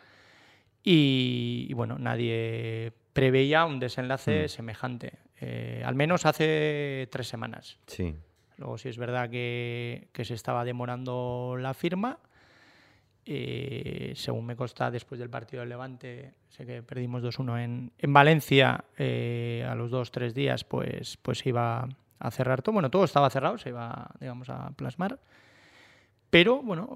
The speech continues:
Speaker 1: eh, se produjo un retraso, eh, fueron pasando los días y quien más, quien menos, ¿no? Ya estaba con la mosca detrás de la oreja.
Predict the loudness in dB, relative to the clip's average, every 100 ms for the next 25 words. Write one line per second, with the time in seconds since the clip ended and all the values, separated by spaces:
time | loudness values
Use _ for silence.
0 | -4 -2 -4 -6 -4 -4 -4 -4 -4 -2
1 | -4 4 6 6 4 2 2 2 6 6
2 | 6 4 6 4 4 2 2 2 2 0
3 | 4 4 4 4 4 4 4 6 8 8
4 | 6 2 0 0 -2 0 0 2 4 4
5 | 4 2 0 -2 -2 -2 -2 -4 -4 -4
6 | -4 -2 -2 0 -2 0 0 -2 -4 -10